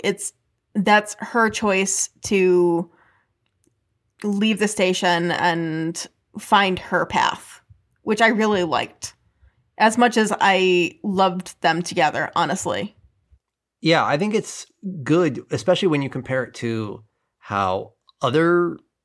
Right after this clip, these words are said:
Speaker 2: shows handle sex work, whether it's The Expanse or Game of Thrones or, like, fucking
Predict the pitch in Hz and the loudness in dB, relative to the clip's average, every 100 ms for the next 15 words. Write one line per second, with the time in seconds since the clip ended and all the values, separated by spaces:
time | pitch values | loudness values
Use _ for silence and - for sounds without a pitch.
0 | _ - - 175 180 202 - - _ _ | _ -14 -2 0 2 -2 -6 -18 _ _
1 | _ _ _ _ _ _ - 160 170 170 | _ _ _ _ _ _ -6 -2 0 0
2 | 165 165 151 170 160 190 196 202 _ _ | 0 -2 -4 -6 -4 -4 -4 -4 _ _
3 | 143 139 123 117 110 110 - - _ _ | 0 2 4 4 2 -4 -12 -14 _ _
4 | _ _ _ _ _ - 120 120 98 - | _ _ _ _ _ -12 -2 -2 -2 -8
5 | - 175 175 170 143 - - - 104 107 | 0 2 4 0 -2 -10 -14 -6 0 2
6 | 101 104 101 107 _ _ _ _ _ _ | 2 0 -2 -14 _ _ _ _ _ _
7 | - 120 113 104 98 220 226 190 170 170 | -4 0 2 0 -2 2 4 6 6 4
8 | 160 160 135 113 113 110 110 - 143 123 | 4 2 2 2 2 0 -4 0 0 2
9 | 127 107 | 2 0